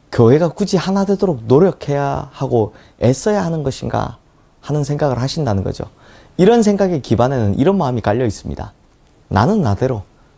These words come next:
저 사람은 저 사람대로 각자 신앙생활 잘하면 되지 뭐 굳이 하나가 될 필요까지야 있겠냐?'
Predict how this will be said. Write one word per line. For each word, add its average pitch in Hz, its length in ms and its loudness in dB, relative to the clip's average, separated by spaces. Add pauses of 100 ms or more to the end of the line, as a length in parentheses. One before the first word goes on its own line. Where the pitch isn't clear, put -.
저 135 120 0
사람은 233 280 2
저 107 120 0
사람대로 117 420 -4 (280)
각자 - 320 -2
신앙생활 196 920 -2
잘하면 165 340 2
되지 123 220 0
뭐 101 180 -2 (320)
굳이 247 280 -2
하나가 180 320 -4
될 110 200 -4
필요까지야 151 520 -4
있겠냐?' 143 540 -4